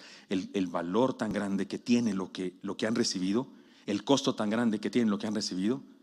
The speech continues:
tenemos que trasladarlos más allá de la sangre derramada co-, por Pablo. Porque nuestro mismo fundador, el fundador no es de nuestra fe, el fundador de nuestra religión, el verdadero cristianismo,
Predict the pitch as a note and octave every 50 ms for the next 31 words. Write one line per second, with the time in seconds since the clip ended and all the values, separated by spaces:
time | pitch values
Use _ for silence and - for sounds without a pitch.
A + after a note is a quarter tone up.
0 | _ _ _ _ _ _ _ - A2 A#2+ C#3+ C#3+ - B2+ A#2 A2 G2+ G2+ G#2 A2+
1 | A#2+ B2 A2+ A2 A2+ A2 - B2 A#2 A2+ C3 C#3+ D3 D3 - - A2 G#2 G#2 G#2
2 | G#2 A#2 A2+ A#2+ A#2+ A2+ G#2+ F#2+ G2+ G#2 G#2+ A2 A2+ A2 A2 - - - - -
3 | _ - G#2 F2+ - _ - F2 E2+ D#2+ D#2 - - _ _ _ _ _ _ _
4 | _ _ _ _ _ _ _ _ _ - G2+ - - G#2+ A2 A2+ A2 - - A2
5 | A2 A#2+ D3 F3+ F#3 F#3 F3 - D#3+ D3+ C#3+ C3+ A#2+ B2 D3 F3+ G3 E3 - -
6 | - - - - _ _ _ _ _ _ A#2 A#2 A#2 - C3 A#2+ A2+ A#2+ C#3 D#3+
7 | F#3 F3+ F3+ F3 D3 A#2+ A#2+ B2+ C3 B2+ A#2 - - G#2+ G2 - - F3+ F#3 C#3+
8 | - - - - - - - - - B2+ A#2+ A#2 - C3 C3 B2 A#2+ A#2 C#3+ E3
9 | F#3 F3 F#3 F3+ E3+ D3 - C#3 B2+ C3 B2 A2+ A2+ G#2+ - F3 F#3+ E3+ D3 C3
10 | A#2+ A2 A2+ B2 C#3+ D#3+ E3 - C#3+ C#3 - A2+ A2+ D#3+ F3 D3+ C3+ A2 -